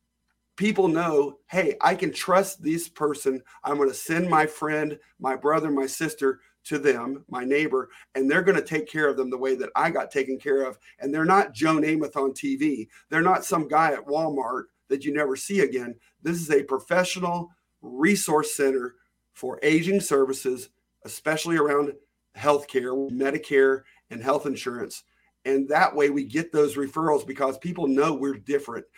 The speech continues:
We are purposely taking care of their lives,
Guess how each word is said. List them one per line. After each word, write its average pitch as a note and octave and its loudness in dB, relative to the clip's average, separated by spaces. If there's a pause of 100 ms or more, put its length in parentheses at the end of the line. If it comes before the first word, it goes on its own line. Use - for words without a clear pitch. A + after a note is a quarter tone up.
(140)
We C#3 -2
are C3 -2
purposely E3 -6 (420)
taking C#3+ 0
care C3 2
of A2+ -8
their B2 -6
lives, A#2 0